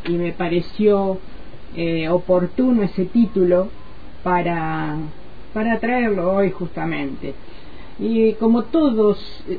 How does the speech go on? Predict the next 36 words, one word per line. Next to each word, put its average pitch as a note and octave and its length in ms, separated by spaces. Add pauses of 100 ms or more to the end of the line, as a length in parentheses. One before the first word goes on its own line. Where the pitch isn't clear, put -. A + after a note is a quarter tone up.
(120)
todos, A#3 400
todos G#3 420
ya F#3 460
creo F#3 340
que C#3+ 220 (680)
los F#3 220
que G#3+ 160
hemos G3+ 220
estado, G3+ 560
hemos G#3+ 320
vivido G#3+ 560
y F#3+ 80
los F#3 180
que F3+ 220
no, G#3+ 420
los F3 160
que F3+ 160
han F3 100
estudiado F3+ 560
la D#3+ 120
historia F3+ 380
argentina, F3+ 580
todos A#3+ 220
saben G3 380 (840)
que G#3 320
la G#3+ 120
Argentina G#3+ 1300 (120)
fue F#3+ 220
producto, G3+ 880
fue F#3+ 160
víctima G#3+ 500
de F3+ 220
un, F3 720
este, E3 360
un D#3+ 140
golpe, F3+ 500